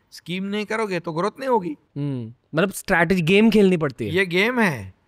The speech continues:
Speaker 2: जी।
Speaker 1: कि जैसे तुम कर्जा निकाल कर किसी को बांट रहे हो और कर्जा निकाल कर इन्वेस्ट कर रहे हो, तो ये बात, ये जो पैसे हैं,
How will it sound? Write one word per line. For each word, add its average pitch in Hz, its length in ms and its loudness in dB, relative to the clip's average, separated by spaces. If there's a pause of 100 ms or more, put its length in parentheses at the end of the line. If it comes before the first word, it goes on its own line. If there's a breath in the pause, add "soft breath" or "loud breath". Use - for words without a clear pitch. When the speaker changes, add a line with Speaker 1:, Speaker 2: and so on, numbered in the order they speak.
Speaker 2:
जी। 135 200 -6
Speaker 1:
कि 175 180 -8
जैसे 156 340 -6
तुम 202 300 -12 (280)
कर्जा 151 340 0
निकाल 175 360 -2
कर 170 160 -6 (580)
किसी 160 200 -10
को 220 120 -8
बांट 185 320 2
रहे 220 160 2
हो 156 340 -2 (420)
और 160 200 0
कर्जा 156 400 -2
निकाल 196 300 -2
कर - 160 -4 (100)
इन्वेस्ट 185 420 0
कर 196 140 -2
रहे 175 180 0
हो, 127 160 -10 (720)
तो 156 60 -4
ये 165 140 2
बात, 156 320 -2 (340)
ये 165 200 2
जो 170 140 0
पैसे 170 420 0
हैं, 110 200 -2